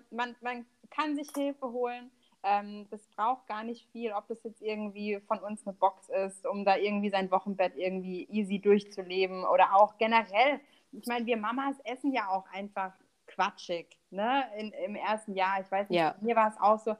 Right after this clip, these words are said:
Speaker 1: Ich habe immer irgendwie nur so zwischendurch gesnackt, weil ich, äh, so,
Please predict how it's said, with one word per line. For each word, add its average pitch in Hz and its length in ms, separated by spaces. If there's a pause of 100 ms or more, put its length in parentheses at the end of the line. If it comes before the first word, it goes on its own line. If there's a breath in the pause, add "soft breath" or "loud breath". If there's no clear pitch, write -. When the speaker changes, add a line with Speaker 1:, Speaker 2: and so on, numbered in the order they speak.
(220 soft breath)
Speaker 1:
Ich 214 140
habe 240 180
immer 233 180
irgendwie 233 280
nur 220 260
so 226 100
zwischendurch 233 540
gesnackt, 220 560
weil 196 300
ich, 190 80 (120)
äh, 180 380
so, 190 200